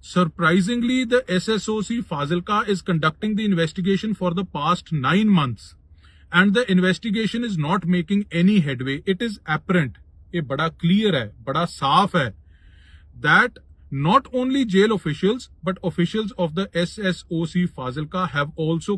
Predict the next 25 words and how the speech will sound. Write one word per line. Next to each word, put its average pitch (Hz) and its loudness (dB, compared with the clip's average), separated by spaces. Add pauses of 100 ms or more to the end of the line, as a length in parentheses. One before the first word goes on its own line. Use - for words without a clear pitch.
(140)
colluded 233 2
with 226 0
the 220 0
arrested 190 -2 (160)
named 156 0
in 151 -2
the 180 -4
present 123 -6
case। 104 -8 (1120)
ਇਹ 185 2
ਬੜਾ 156 2
ਸਾਫ਼ 139 -4
ਹੈ, 139 -2
ਬੜਾ 135 -6
ਕਲੀਅਰ 170 0
ਹੈ 113 -4 (360)
ਕਿ 208 2
ਕੇਵਲ 185 4
ਜੇਲ੍ਹ 170 2
ਅਫੀਸ਼ੀਅਲਸ 165 0
ਨਹੀਂ, 185 0
ਜੇਲ੍ਹਾਂ 208 0
ਦੇ 214 -2
ਮੁਲਾਜ਼ਮ 151 0
ਨਹੀਂ, 156 0